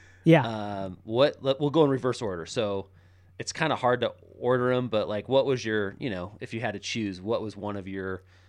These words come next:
Speaker 2: kinda top three pieces of gear that you saw?
Speaker 1: Um, I mean, I'll start with a pedal, and it was from Summer School Electronics, which is a small pedal builder that we ran into. Um, I believe they're from California.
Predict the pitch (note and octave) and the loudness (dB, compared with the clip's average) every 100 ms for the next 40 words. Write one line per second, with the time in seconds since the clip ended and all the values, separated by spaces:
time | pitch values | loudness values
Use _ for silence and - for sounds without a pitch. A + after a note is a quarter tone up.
0 | _ - G#2 F#2 - G#2+ F#2+ - A#2 G#2 | _ -6 -6 -6 -2 0 0 -4 -4 -4
1 | F#2 F2+ - G2+ - D#2+ E2+ G2+ F#2 F2+ | -4 -8 -8 -8 -8 -12 -12 -10 -8 -8
2 | D2+ F#2 E2+ - - - - - - _ | -10 -12 -12 -12 -12 -12 -16 -20 -20 _
3 | - F#3 F3 F3 E3+ - E3 D#3 D3 - | 4 8 10 8 4 0 2 4 4 0
4 | - E3+ G3 E3+ - - - C3+ B2 B2+ | -2 -2 0 -2 0 2 4 4 4 0
5 | - - D3 D3 C#3+ C#3+ D3 - - D3 | -4 2 4 6 4 4 2 -8 -4 4
6 | C#3 C3 C3 - - - - D3 D3 - | 4 4 0 -6 -14 0 6 8 8 6
7 | - C#3+ C#3 C#3 - _ D3 C#3 - D#3 | 2 2 2 -2 -8 _ -4 -4 -4 -6
8 | C3 B2+ - - - - _ - _ - | -6 -8 -12 -18 -20 -20 _ -20 _ -6
9 | C#3+ D3 C3 C#3+ - _ - - C#3 C#3+ | -4 -2 2 0 0 _ -18 0 2 2
10 | - C#3+ C#3 C#3+ C#3+ C#3+ C#3+ C#3+ C#3 C3 | 0 -4 0 0 2 0 0 0 -2 0
11 | C#3 C3+ C3+ - C#3 C3+ C3+ - C#3 C3 | 0 0 -2 -2 -2 0 -4 -2 0 2
12 | B2+ C3 - C#3+ C3+ C3+ E3+ E3 D3 E3 | 0 -4 -2 2 6 8 8 6 6 4
13 | C#3+ D3+ C3+ - C3+ B2+ B2+ B2+ | 6 6 6 2 2 4 4 4